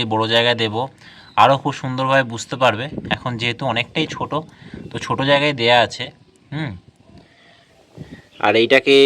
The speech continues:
বলে, বলে স্পাইডার প্ল্যান্ট যেটাকে বলে, যেটা অনেক ঝাড় হয়। হ্যাঁ, ভাবলাম ভিডিওটা ছোট হয়ে যাচ্ছে, একটু তোমাদেরকে দেখিয়ে দিই। আমার বাড়িতে কিছু গাছও আছে, গাছগুলোই বা কেন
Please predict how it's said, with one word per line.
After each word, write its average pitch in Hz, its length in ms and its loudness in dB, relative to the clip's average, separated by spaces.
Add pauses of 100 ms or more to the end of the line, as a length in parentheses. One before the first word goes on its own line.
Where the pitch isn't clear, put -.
(120)
বলে, 127 220 6
বলে 127 200 6 (160)
স্পাইডার 117 420 4
প্ল্যান্ট 127 260 0
যেটাকে 117 240 0 (100)
বলে, 101 180 0 (580)
যেটা 117 160 6 (180)
অনেক 117 140 0 (120)
ঝাড় 113 320 6
হয়। 110 180 0 (520)
হ্যাঁ, 143 180 -4 (2500)
ভাবলাম 131 280 2
ভিডিওটা 123 340 4
ছোট - 120 -2 (120)
হয়ে 143 160 4
যাচ্ছে, 151 300 0
একটু 120 180 -6
তোমাদেরকে 113 360 -2 (100)
দেখিয়ে 131 280 0
দিই। 117 200 -2
আমার 110 180 0
বাড়িতে 101 260 0
কিছু 104 220 -8
গাছও 113 380 0
আছে, 110 180 -4 (640)
গাছগুলোই 107 440 0
বা 113 120 4
কেন 110 100 0